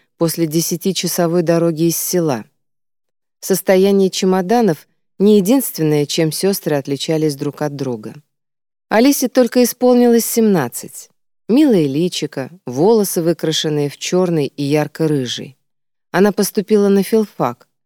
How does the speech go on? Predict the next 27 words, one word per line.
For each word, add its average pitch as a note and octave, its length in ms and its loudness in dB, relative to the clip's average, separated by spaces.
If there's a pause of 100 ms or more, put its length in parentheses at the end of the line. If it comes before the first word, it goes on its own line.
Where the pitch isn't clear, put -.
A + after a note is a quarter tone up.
(340)
а F#3+ 120 0
Ксюша C4 520 2
изучала G#3 560 2
банковское F3 760 0
дело. C3+ 440 -6 (720)
За C#3+ 160 -2
первую G3 460 4
неделю F3+ 460 4
занятий D#3+ 720 0
Алиса F#3+ 480 0
завела F3+ 420 2
больше F3+ 440 0
знакомств D#3+ 640 -2 (140)
и E3 100 0
узнала E3 420 0
больше D#3 400 0
сплетен, F3 640 0 (320)
чем G3 300 2
Ксюша A#3 500 -2
за D3 200 -2
три G3+ 220 0
года. C#3+ 440 -4 (760)
Иногда A#3+ 540 4
Алиса C4 320 0
возвращалась G3 640 0
домой F#3 320 0
поздно. B2+ 580 -6